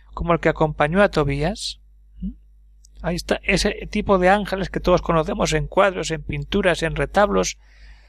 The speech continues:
Ahí está eso, ella misma lo que tiene dentro de esa relación con los ángeles. Y el tercero es corpóreo, pero no puede ver al espíritu porque es ángel,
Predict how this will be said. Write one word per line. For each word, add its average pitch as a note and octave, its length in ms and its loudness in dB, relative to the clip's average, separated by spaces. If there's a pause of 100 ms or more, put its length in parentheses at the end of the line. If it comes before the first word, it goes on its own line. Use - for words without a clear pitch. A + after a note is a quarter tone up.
(420)
Ahí G3+ 220 -2
está G3 420 -2
eso, G#3+ 440 0
ella E3+ 260 2
misma E3 440 -2
lo D3 160 0
que C3+ 120 -4
tiene D3 400 -4 (100)
dentro C#3+ 600 -4
de D3 80 -4
esa C#3+ 160 -4
relación C#3+ 320 -2
con D3 160 -6
los D3 160 -4
ángeles. C3+ 460 -4 (320)
Y F3+ 100 2
el F3 120 2
tercero A3 540 2
es A3 200 0
corpóreo, F#3+ 680 2 (340)
pero D#3+ 160 4
no G3 200 2
puede G3+ 240 2
ver A3 260 2
al F3 180 2
espíritu F3+ 540 -4
porque D3+ 400 0
es - 220 -2
ángel, F#3 640 -2